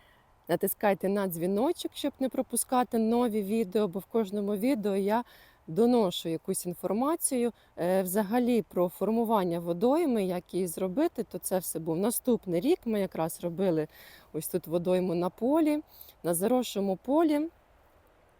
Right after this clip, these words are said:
От так, по праву і по ліву сторону у нас заросше поле сусідів, а тут в себе вирішили ми зробити ось таку зону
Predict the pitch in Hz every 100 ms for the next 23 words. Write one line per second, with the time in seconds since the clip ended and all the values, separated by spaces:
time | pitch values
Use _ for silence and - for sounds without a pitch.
0 | _ _ _ _ _ _ _ _ _ _
1 | - 170 - - 170 - 208 - 240 233
2 | 196 208 196 208 240 196 - 214 208 208
3 | 190 190 185 185 247 381 - 339 - 330
4 | 320 277 294 _ - - 247 - 262 226
5 | 247 247 - - - 160 - 330 - -
6 | 226 226 190 190 240 - 214 190 185 -
7 | 165 185 233 - 190 165 - 156 - -
8 | 214 220 202 - - - - 175 214 226
9 | 220